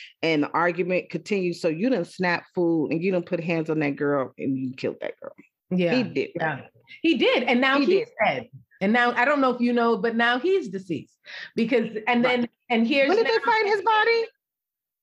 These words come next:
Speaker 2: in whatever park that his
Speaker 1: Just a few
Speaker 2: parents
Speaker 1: days
Speaker 2: say
Speaker 1: ago?
Speaker 2: Yeah. In whatever
Speaker 1: Or
Speaker 2: park.
Speaker 1: was it last m-
Speaker 2: It was like, no, no, no. I think it was, like, within the last forty-eight hours or something like that. Right. And so, and so now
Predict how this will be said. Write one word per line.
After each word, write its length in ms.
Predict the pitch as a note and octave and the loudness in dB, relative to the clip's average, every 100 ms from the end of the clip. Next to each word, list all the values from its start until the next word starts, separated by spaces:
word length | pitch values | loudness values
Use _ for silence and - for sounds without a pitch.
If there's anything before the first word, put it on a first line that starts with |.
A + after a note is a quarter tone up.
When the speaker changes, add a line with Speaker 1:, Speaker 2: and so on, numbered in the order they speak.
| - | -2
Speaker 2:
in 240 | A#3 A#3+ G3 | 0 2 2
whatever 540 | A#3+ B3+ B3 B3+ A#3+ - | 2 2 2 2 0 -2
park 440 | - B3+ A#3+ A#3+ | -2 0 0 -2
that 180 | A3 G#3+ | -4 -2
his 100 | A3+ | 0
Speaker 1:
Just 140 | - D#4+ | 0 -2
a 40 | |
few 200 | - D#4+ | 2 2
Speaker 2:
parents 80 | D4 | 2
Speaker 1:
days 180 | E4 E4 | 2 2
Speaker 2:
say 60 | E4+ | 2
Speaker 1:
ago? 420 | E4 E4 E4 E4 - - | 2 2 2 -2 -16 -6
Speaker 2:
Yeah. 300 | F3 D3+ D#3 - - - | -4 -4 -6 -12 -20 -8
In 120 | G3+ A3 | -2 0
whatever 300 | A#3 B3+ B3+ | 2 0 -2
Speaker 1:
Or 80 | |
Speaker 2:
park. 220 | B3+ C4 C#4 | 0 0 2
Speaker 1:
was 140 | D#4 | 2
it 80 | D4+ | 2
last 360 | D4+ D4+ D4+ D4 | 4 2 0 -2
m- 160 | C#4 - _ _ _ - | -2 -4 _ _ _ -6
Speaker 2:
It 60 | B3+ | -2
was 180 | F4+ F4+ | 0 0
like, 220 | F4 C#4 | 0 2
no, 100 | D#4 | 2
no, 140 | C#4 | 2
no. 80 | A#3 | 2
I 120 | G#3 | 2
think 140 | A#3 E4 | 0 -2
it 60 | |
was, 140 | C#4+ B3 | 0 0
like, 160 | A#3 | 0
within 240 | A3+ A3+ G#3+ | 0 -2 -2
the 100 | G3 | 0
last 380 | G3 G3 G3+ - | 0 0 -2 -4
forty-eight 420 | G#3+ F#3+ F3+ F3 | -2 0 0 0
hours 360 | D#3+ D3+ D#3 | 0 0 -4
or 60 | D3+ | -4
something 360 | D#3+ D3 C#3+ C#3+ | -4 -6 -4 -2
like 180 | B2+ A#2+ | -2 -4
that. 200 | F2+ - - - - | -6 -8 -20 -18 -4
Right. 420 | G3+ G#3 D#3+ D#3+ G#3 | 0 2 0 -2 -2
And 180 | A3+ | -2
so, 640 | A3+ A#3+ G#3+ G3 G3 F#3+ F#3+ _ _ | 0 2 2 2 0 -2 -6 _ _
and 140 | G#3+ A3 | -4 0
so 120 | A#3+ | 2
now 520 | A3+ B3 B3 A#3+ A#3 | 2 2 4 2 0